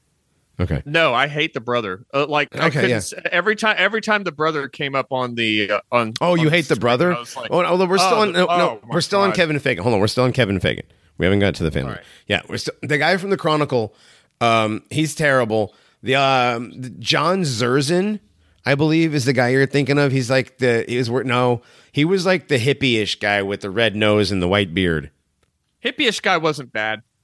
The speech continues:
Speaker 1: He was, yeah, because he was like, "Well, you know, I read his, I read," they were like, you know,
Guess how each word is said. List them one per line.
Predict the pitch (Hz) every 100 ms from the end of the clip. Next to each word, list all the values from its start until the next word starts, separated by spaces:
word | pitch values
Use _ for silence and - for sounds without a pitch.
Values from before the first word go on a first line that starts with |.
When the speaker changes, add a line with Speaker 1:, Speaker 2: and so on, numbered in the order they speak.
| _ _ -
Speaker 1:
He | 180
was, | 240 240
yeah, | 214 - 190
because | 151 156 175 165
he | 196
was | 202
like, | 170 175 151 - - - -
"Well, | 190 214 214
you | 214
know, | 220
I | 202 175
read | 196 214
his, | 220 165 151
I | -
read," | 135 131 180 139
they | 131
were | 110
like, | 101 98
you |
know, | 107